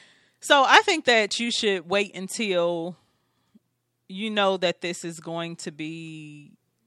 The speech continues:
that this is turning into something serious. I don't believe that you should intro-, I don't, I didn't introduce my kids to Mark, I think, when we first decided that we were in a relationship, when it's serious, because I don't believe in doing that,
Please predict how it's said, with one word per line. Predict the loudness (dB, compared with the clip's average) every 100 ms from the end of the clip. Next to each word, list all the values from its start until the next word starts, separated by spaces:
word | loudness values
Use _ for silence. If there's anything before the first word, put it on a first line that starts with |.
| _ _
that | -2 -2
this | -4
is | -6
turning | -4 -4 -4
into | -8 -10
something | -10 -12 -12
serious. | -10 -8 -8 -10 -6
I | -2
don't | 0 0 -2
believe | -4 -4 -4 -6 -2
that | 2 4 2 0 -8 -20 _ _ _
you | -14 -12
should | -8 -6 -6
intro-, | -8 -10 -4
I | 0
don't, | 2 2 4
I | 4
didn't | 4
introduce | -2 -8 -8 -6
my | -4 -4
kids | -4 -4 -4 -10
to | -12 -10 -10
Mark, | -6 -6 -6 -6
I | -8
think, | -8 -12 -14 -18 -20 -20 _ -10
when | -6
we | -4
first | -2 -4 -4
decided | -4 -2 -2 -2 -6
that | -6
we | -6
were | -6 -6 -6 -10
in | -14 -12
a |
relationship, | -10 -8 -8 -10 -12 -14
when | -14 -16
it's | -16 -16
serious, | -14 -14 -14 -18 -20
because | -16 -10 -8 -8 -4
I | 0
don't | 0 0 -4
believe | -4 -4 -6
in | -8 -4
doing | -4 -4 -2
that, | 0 0